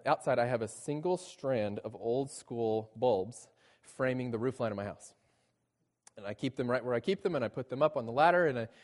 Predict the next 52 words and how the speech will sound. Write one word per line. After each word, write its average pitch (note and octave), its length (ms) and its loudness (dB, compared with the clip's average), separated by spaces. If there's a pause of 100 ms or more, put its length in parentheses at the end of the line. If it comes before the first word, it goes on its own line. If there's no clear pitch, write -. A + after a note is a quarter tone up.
(140)
waited C3+ 220 0
for B2 160 -2
a A#2 60 2
nice B2+ 260 0
warm B2 280 -2
day, G3 260 4 (340)
and C3 140 -6
I G#2+ 60 -2
put - 240 -4
the C#3+ 80 0
lights D3 320 4
up C#3+ 160 2
a C3+ 40 -10
few C#3 160 -8
weeks D3+ 240 -4
ago, C#3+ 300 2 (720)
and A2+ 100 -8
I G#2 40 -6
sat D3+ 360 -2
back, C#3 280 2
and B2+ 80 0
I B2 40 0
had C#3 200 2
my C3+ 100 2
Griswold C#3 480 4
moment C3+ 300 0
where A#2 80 0
I A#2 80 -2
had C#3 380 0
the B2+ 200 2 (280)
extension E3+ 500 0
cord, D#3+ 280 4
and C#3+ 80 -2
I C3 100 6
looked, D3+ 340 2
and C3 80 -6
I B2 60 -4
sang E3+ 280 0
Joy D#3+ 160 4
to D3+ 60 2
the C#3+ 100 0
World, D3+ 220 2
and C#3 80 0
I A#2+ 40 -2
plugged F3 360 4
it D#3 80 0
in, E3+ 240 2 (340)
and C#3 320 0 (580)
there F3 140 0
was, E3 160 -2
like, C#3+ 280 2 (840)
every F3 440 2